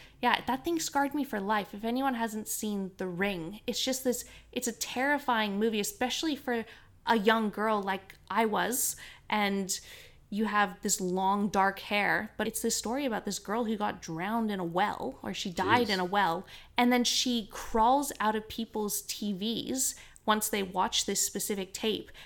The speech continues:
Speaker 1: and she kills them, and, like, she totally messes up their face. She, like, sucks out their soul, and then with every single scene where they show, like, the person's corpse, like, their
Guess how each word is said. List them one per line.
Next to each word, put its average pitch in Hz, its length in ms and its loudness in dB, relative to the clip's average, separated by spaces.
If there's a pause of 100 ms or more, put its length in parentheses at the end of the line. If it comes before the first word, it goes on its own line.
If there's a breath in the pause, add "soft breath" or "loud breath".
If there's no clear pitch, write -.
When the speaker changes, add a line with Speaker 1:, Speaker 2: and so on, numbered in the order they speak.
(180 loud breath)
Speaker 1:
and 220 240 0
she - 200 0
kills 277 480 -2
them, 156 260 -2 (140)
and, 220 100 2
like, 220 140 2
she - 280 0
totally 294 680 6
messes 285 580 8
up 240 180 2
their 226 140 4
face. 233 300 2
She, 220 120 -2
like, 202 160 0 (240 loud breath)
sucks - 440 4
out 262 200 4
their 226 140 4
soul, 220 400 2
and 196 120 -2
then 196 200 0
with 202 200 0
every 214 280 0
single 202 500 -4 (220 loud breath)
scene 214 420 0
where 190 120 0
they 190 120 -2
show, 190 280 2
like, 185 300 -2 (100)
the 180 120 -6
person's 190 480 -4
corpse, - 380 -6
like, 180 160 -2
their 180 140 0